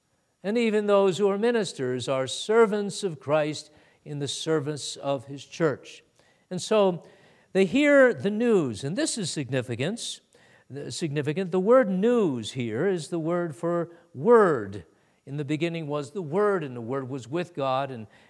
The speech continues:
and so on. Logos. When they heard the logos of the things of the conversion of the Hellenists in Syria, the elders of the church of Jerusalem,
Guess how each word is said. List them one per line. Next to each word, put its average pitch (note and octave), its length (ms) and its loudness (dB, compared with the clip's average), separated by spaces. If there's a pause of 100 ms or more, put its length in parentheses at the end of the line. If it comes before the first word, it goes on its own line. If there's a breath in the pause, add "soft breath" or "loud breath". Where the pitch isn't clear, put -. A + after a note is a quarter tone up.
and C3+ 120 -14
so A3 160 -2
on. C#3+ 340 0 (440 soft breath)
Logos. G3+ 800 4 (480 soft breath)
When G3 140 -4
they G3+ 160 2
heard G#3+ 360 6
the E3 140 4
logos E3+ 880 2
of D3 120 -2
the D#3+ 120 0
things G#3+ 800 -4 (340)
of D#3+ 100 -4
the F#3+ 60 2
conversion F3 640 0
of E3 60 -8
the D#3+ 120 -2
Hellenists E3+ 600 -2
in D3+ 140 -10
Syria, E3 640 2 (640 loud breath)
the A3 120 0
elders A3 560 6
of E3 140 -2
the E3+ 80 -2
church F3 340 -4
of D3 140 -6
Jerusalem, F3+ 880 -2